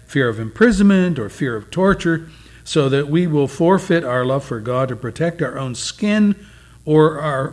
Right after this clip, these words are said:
family members whom we love. Fear does that.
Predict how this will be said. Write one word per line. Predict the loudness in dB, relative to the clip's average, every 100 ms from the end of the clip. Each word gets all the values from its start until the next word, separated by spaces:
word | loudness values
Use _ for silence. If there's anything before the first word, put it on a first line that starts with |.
| -10
family | -12 -2 2 4 2
members | 2 0 0 -2 -2
whom | -4 -4
we | -6
love. | -8 -14 -20 -20 -20 -20 -20 -20 -20 -20 -20 -20 -20 -12
Fear | -8 -6
does | -8 -10 -12 -18
that. | -20